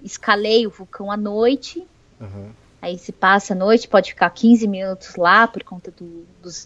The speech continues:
Speaker 1: gases, não pode ficar,
Speaker 2: Uhum.
Speaker 1: tem um super controle. E fui pra ilha de Ometepe, que, aliás, a Nicarágua toda é um país que eu recomendo pra pedalar. Quem quiser fazer uma viagem linda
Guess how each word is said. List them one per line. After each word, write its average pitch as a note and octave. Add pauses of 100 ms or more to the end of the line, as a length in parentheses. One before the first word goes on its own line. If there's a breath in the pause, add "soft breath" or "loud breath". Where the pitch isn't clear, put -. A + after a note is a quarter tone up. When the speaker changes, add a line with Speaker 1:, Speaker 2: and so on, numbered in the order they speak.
Speaker 1:
gases, F#3
não F3+
pode F#3+
ficar, E3+
Speaker 2:
Uhum. -
Speaker 1:
tem F#3
um F3+
super -
controle. G3+ (1600 loud breath)
E D#4
fui D#4+
pra E4
ilha D#4+
de D4+
Ometepe, C#4+ (420)
que, C4 (360 soft breath)
aliás, C#4+
a C4
Nicarágua D4+
toda G#3+
é G#3+
um A#3
país C4
que -
eu C#4
recomendo C4
pra B3+
pedalar. A#3+
Quem B3+
quiser C4+
fazer C#4
uma C#4
viagem A3 (100)
linda D#4